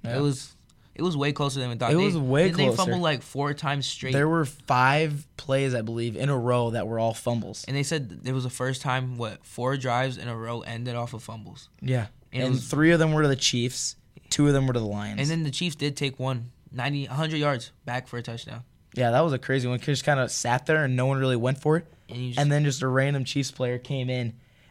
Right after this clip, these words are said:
Speaker 1: and grabbed the ball and then just took off. And everyone's like, "What's he doing?"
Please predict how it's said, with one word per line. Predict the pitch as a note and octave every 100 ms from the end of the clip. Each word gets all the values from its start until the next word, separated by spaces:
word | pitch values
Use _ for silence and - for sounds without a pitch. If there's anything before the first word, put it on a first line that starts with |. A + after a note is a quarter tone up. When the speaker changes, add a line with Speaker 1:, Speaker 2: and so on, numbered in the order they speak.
| -
Speaker 1:
and | B2+ A#2+ A#2
grabbed | B2 C3 D3 C#3
the |
ball | A#2+ C3 B2+ C#3 D3+
and | B2+
then | B2+
just | A#2+ -
took | - C#3+ C3
off. | B2 A2+ A2
And | - B2 A#2+ - _ _
everyone's | C3+ C#3+ C#3+ B2+
like, | A#2+ -
"What's | A#2 B2
he | C3
doing?" | B2 C3 A#2+ A2